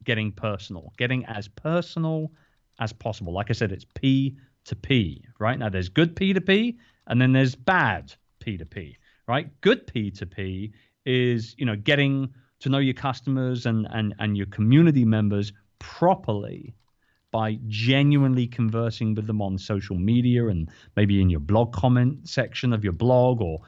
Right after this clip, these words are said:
whatever the case may be. The fact is, good P two P is genuinely giving a damn and spending time getting to know your customers, because that in itself will have them fall in love with you. A lot of people don't bother trying to do that. They just wanna publish, publish, publish.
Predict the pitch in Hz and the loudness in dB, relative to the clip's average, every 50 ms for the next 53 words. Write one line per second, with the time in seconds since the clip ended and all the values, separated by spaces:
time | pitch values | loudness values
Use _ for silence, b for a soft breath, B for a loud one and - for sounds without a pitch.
0 | b b b b b 120 123 139 139 143 123 131 - - - 131 - - 120 117 | b b b b b 2 4 4 4 4 2 0 -4 -6 -6 -4 -2 -2 -2 -2
1 | 113 - 113 107 101 104 92 82 - 92 92 - 170 165 - - 147 135 143 B | 0 -2 -2 -2 -2 -2 -4 -4 -6 -8 -4 -4 -4 -2 0 0 -2 -2 -4 B
2 | B B B - 165 180 175 - - 165 147 131 120 - 131 127 120 107 95 95 | B B B 2 2 2 2 0 -2 0 0 0 0 0 2 2 2 0 -2 -4
3 | - 117 123 127 131 135 135 131 131 123 120 113 104 104 - - 98 107 107 110 | -2 0 2 4 4 4 2 2 0 0 -2 -4 -6 -6 -6 -6 -4 -2 -2 -2
4 | 113 117 135 131 131 135 147 160 170 170 - b b b b b b 107 107 - | -2 -2 -2 -2 -2 -2 -2 -4 -4 -6 -8 b b b b b b -2 -2 -2
5 | - - 139 135 131 123 127 120 117 110 113 - - 127 123 123 120 117 110 101 | 0 2 4 4 6 6 4 4 2 2 0 0 0 2 2 2 2 0 0 0
6 | 107 110 113 120 123 127 135 127 - - 123 113 113 113 113 110 110 110 110 110 | 2 2 2 4 4 2 2 0 0 0 2 4 4 4 4 2 0 0 -2 -4
7 | - b b b b b b b - 117 113 120 - - 120 120 - - - 87 | -8 b b b b b b b -2 -2 -2 -2 -2 -2 -2 -2 -4 -8 -8 -8
8 | 78 - - - - - 123 113 123 110 120 156 170 190 - 151 143 139 - - | -8 -10 -14 -12 -6 -6 -4 -2 -4 -2 -2 -2 -2 -2 -2 -4 -4 -4 -6 -4
9 | - 139 127 120 117 120 127 110 110 113 113 110 113 117 110 110 107 107 107 _ | -2 0 0 0 -2 -4 -4 -2 -2 -2 -2 -2 0 0 2 2 0 0 -4 _
10 | _ _ _ _ _ _ _ - 123 117 113 104 101 107 104 95 95 82 85 80 | _ _ _ _ _ _ _ 0 2 2 2 2 0 0 -2 -4 -6 -6 -8 -10
11 | 80 - - 120 135 139 139 - 143 131 139 131 127 123 117 123 135 139 135 120 | -8 -4 0 2 2 2 2 2 0 -2 0 0 0 2 2 2 2 0 0 -4
12 | - 101 92 87 80 82 82 78 76 73 73 - _ _ _ _ _ _ _ _ | -4 -6 -6 -6 -6 -8 -8 -10 -10 -12 -14 -16 _ _ _ _ _ _ _ _
13 | - 104 101 117 113 120 120 107 98 104 - 117 113 113 107 - - 117 110 110 | -8 -6 -6 -6 -4 -4 -6 -6 -6 -4 -4 -4 -2 -2 -4 -4 -4 -4 -4 -4
14 | 107 101 - - 127 131 120 95 73 73 - - | -4 -6 -4 -4 -4 -4 -4 -4 -8 -10 -12 -14